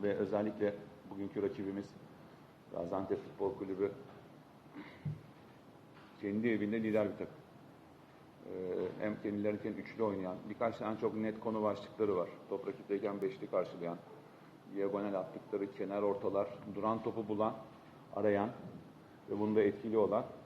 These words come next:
ve ligde ikinci topları en fazla alan bir takım. Bunun üzerinden biz de özellikle,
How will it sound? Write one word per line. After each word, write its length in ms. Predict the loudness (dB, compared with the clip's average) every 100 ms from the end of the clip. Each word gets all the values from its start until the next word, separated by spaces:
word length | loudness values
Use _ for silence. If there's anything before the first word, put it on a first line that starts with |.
| -2 4
ve 200 | 6 4 -2 -14 -8 -6
ligde 340 | -4 2 2
ikinci 580 | 0 -6 -4 -2 0 -2 -4 -14 -20 -6 -2
topları 380 | 0 2 4
en 120 | 4 4
fazla 300 | 4 6 6
alan 220 | 6 2
bir 160 | -2
takım. 180 | -2 -2 -2 -14 -16 -20 -20 -20 -20 -14 -4
Bunun 120 | 0
üzerinden 540 | 6 6 6 4 4
biz 160 | 0 4
de 60 | 4
özellikle, 640 | 6 6 4 2 2